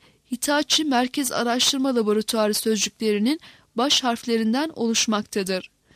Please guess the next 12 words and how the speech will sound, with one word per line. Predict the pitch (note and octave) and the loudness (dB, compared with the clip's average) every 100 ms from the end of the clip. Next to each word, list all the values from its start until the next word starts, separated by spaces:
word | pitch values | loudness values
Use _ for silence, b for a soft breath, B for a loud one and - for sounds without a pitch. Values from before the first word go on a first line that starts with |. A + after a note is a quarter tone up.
| B B B | B B B
Bu | A3 D#4 | -2 0
sanatsal | C#4 C4 C4+ - D4 C4 | 0 0 0 0 0 0
başarılar | A#3 - A#3 G#3+ G#3 G3 G#3+ | 0 0 0 0 -2 -2 -2
da | C#4+ F4 | -4 -6
atomlara | - A3+ C4 B3 C4 D#4 | -10 -4 0 0 2 2
ilişkin | C#4+ C#4 - C#4 B3+ | 2 0 0 -2 0
bilgimizin | B3+ G#3+ A#3+ A#3+ B3+ | -2 0 -2 0 0
artmasına | A#3+ - A3 - A#3+ | -2 -2 -2 -2 0
yol | C#4 A#3 | 2 2
açmıştır. | F#3+ - F3+ - - F3+ - - _ _ b b b b b - | 0 -2 0 0 0 -2 -6 -10 _ _ b b b b b 2
Evrenin | A#3+ A3+ B3+ D#4 E4+ | 2 4 2 2 0
yapısı. | A3+ - G3 - F#3 | -2 -2 -2 -2 -6